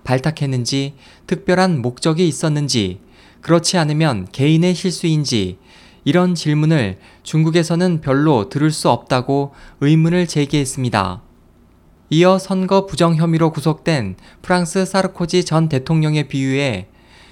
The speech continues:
중국에서 이와 같이 전 최고 지도자급 요인을 조사하는 것은 나라의 수치로 정권에 부정적인 영향을 미친다는 의견도 있어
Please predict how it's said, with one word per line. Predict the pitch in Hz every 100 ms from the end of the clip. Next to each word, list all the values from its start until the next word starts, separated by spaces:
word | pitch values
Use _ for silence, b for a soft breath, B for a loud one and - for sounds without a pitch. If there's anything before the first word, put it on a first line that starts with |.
| b b b
중국에서 | - 170 175 180 170 196 185
이와 | 139 156 165
같이 | 156 151 - 131 92 b b
전 | - 147 175
최고 | 165 196 180 185
지도자급 | 185 - 156 160 156 175 170 -
요인을 | 135 151 160 165
조사하는 | 156 139 160 147 139
것은 | 131 131 143 90 B B B -
나라의 | 104 127 156 175
수치로 | 170 160 - 175 117 90 b b b -
정권에 | 147 156 160 175 190 185
부정적인 | - 160 160 156 175 143
영향을 | 143 151 165 127
미친다는 | 123 160 151 151 170 -
의견도 | 143 147 151 143
있어 | 131 - 147 113 92